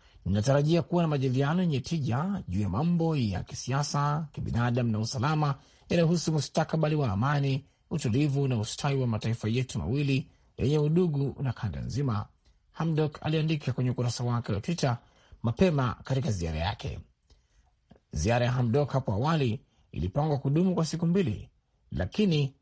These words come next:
alirudi Sudan baada ya saa chache. Haikujulikana kwa nini safari hiyo ilikatishwa. Waziri Mkuu wa Ethiopia, Abiy Ahmed, anasema ghasia huko Tigray zimekoma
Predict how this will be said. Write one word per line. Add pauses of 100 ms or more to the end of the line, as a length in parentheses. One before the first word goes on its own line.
(120)
alirudi
Sudan
baada
ya
saa
chache. (400)
Haikujulikana
kwa
nini
safari
hiyo
ilikatishwa. (1120)
Waziri
Mkuu
wa
Ethiopia,
Abiy
Ahmed, (400)
anasema
ghasia
huko
Tigray (100)
zimekoma